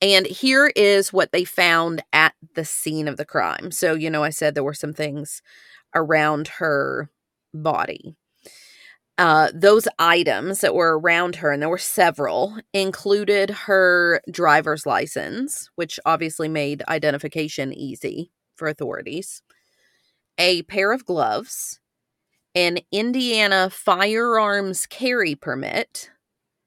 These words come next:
a twenty-five caliber handgun that was registered to Sherrice, and an open flip phone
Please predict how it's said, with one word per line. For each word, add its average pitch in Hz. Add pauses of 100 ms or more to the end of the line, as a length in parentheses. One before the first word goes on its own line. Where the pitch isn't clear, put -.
(520)
a 185
twenty-five 226
caliber 185
handgun 269 (920)
that 170
was 160
registered 170
to 180
Sherrice, - (920)
and 233
an 185 (160)
open 254
flip 208
phone 139